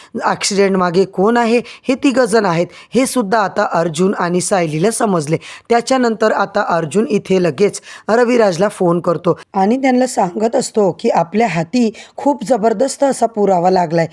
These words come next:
आणि जो काही ॲक्सिडेंट, ज्या गोष्टी गोष्टीचा आपल्याला संशय होता, ज्या आपल्याला गोष्टी खरं वाटत होत्या, ती खरी आहे. ॲक्सिडेंटच्या मागे महिपतचाच हात आहे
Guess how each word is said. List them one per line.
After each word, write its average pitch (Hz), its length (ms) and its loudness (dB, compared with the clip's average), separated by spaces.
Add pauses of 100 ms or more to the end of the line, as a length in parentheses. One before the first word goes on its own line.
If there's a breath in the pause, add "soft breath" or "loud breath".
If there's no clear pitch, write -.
(220 loud breath)
आणि 214 220 2
जो 185 220 0
काही 226 240 0
ॲक्सिडेंट, 202 640 -2
ज्या 190 180 2
गोष्टी 175 220 -2
गोष्टीचा 208 300 -2
आपल्याला 202 420 0
संशय 170 460 -2
होता, 175 360 0 (400 loud breath)
ज्या 247 160 4
आपल्याला 240 360 2
गोष्टी 208 460 0
खरं 196 260 2
वाटत 202 340 0
होत्या, 202 260 0 (360 loud breath)
ती - 160 2
खरी 214 320 0
आहे. 170 80 0 (260 loud breath)
ॲक्सिडेंटच्या 262 680 0
मागे 220 300 2
महिपतचाच 202 680 0
हात 185 200 2
आहे 165 180 0